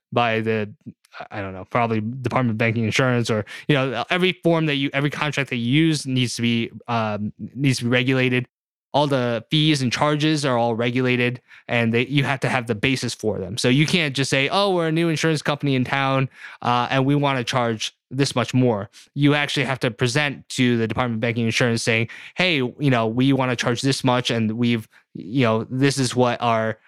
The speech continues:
uh, actuary said the risk is, and it's, it's very commensurate with the actual risk." Um, and then you have to get those fees approved.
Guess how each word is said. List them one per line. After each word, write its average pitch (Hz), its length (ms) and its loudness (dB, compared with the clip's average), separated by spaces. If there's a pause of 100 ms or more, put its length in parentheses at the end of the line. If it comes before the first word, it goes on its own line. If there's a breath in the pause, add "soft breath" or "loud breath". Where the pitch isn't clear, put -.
(160 soft breath)
uh, 104 280 0
actuary 123 500 0
said 147 380 0
the 117 80 -4
risk 135 340 -2
is, 147 320 2
and 113 160 -4
it's, 113 160 -6
it's - 160 -8
very 127 240 0
commensurate 123 640 0
with 113 160 -4
the 101 80 -6
actual 107 340 0
risk." 127 400 0 (360 loud breath)
Um, 110 420 0
and 131 160 4
then 120 380 0 (180)
you 127 160 2
have 120 120 -4
to 135 60 -6
get 120 140 -2
those 113 160 0
fees 110 340 0
approved. 113 520 0